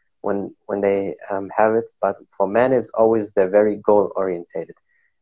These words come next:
and they feel like they must come. And some, sometimes some people said, "Don't, uh, say it's, uh, um, orgasm. Say maybe orgasm can." So it's not a must, but you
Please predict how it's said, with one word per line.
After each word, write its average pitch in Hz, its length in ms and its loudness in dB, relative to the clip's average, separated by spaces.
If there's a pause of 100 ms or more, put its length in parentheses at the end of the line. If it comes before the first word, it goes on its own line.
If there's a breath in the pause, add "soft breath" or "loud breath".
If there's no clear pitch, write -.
(100)
and 104 160 -4
they 107 180 6 (140)
feel 104 140 -2
like 98 240 2 (100)
they 92 100 0
must 98 460 -4 (300)
come. 87 340 -6
And 95 160 -8
some, 131 340 -2
sometimes 120 480 -2
some 104 140 -4
people 101 340 -8
said, 113 360 0 (440 soft breath)
"Don't, 156 220 0 (120)
uh, 113 60 -8
say 110 400 -2
it's, - 300 -16 (420)
uh, 101 160 -4 (240)
um, 95 360 -6
orgasm. 98 720 0 (280 soft breath)
Say 104 280 2
maybe 101 320 0 (100)
orgasm 95 600 0 (120)
can." 95 480 -2
So - 260 -4
it's - 200 -12
not 98 160 2
a 85 40 0
must, 101 480 -4 (300)
but 95 140 -2 (100)
you 92 140 -12